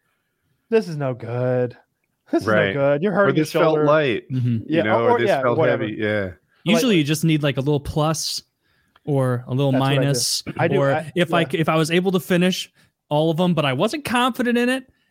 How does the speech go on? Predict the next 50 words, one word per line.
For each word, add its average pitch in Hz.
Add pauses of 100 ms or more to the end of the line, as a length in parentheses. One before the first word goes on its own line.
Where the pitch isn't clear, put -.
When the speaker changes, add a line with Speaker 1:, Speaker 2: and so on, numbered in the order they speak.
(180)
Speaker 3:
I'll 151
put, 170
like, 151 (260)
a 143
little 143
squiggly, 160 (140)
like, 143
you 190
know, 202
it, 196
it 135
wasn't 147
a 233
Speaker 2:
<laughs> -
Speaker 3:
full 233
on 202
plus. 180
I'm 180
not 185
adding 180
that. 175
Maybe 180
I'll 170
Speaker 2:
Hmm. 180
Speaker 3:
see 214
how 196
I'm 160
fe-, -
that 170
means, 170
like, 151
I'll 143
see 170
how 151
I'm 131
feeling 139
next 131
time 123
I'm 117
around 120
'em. 113
Speaker 1:
Most 170
Speaker 2:
Twelve 190
Speaker 1:
of -
the 349
time, 349
I 190
get 175
by 160
with, 147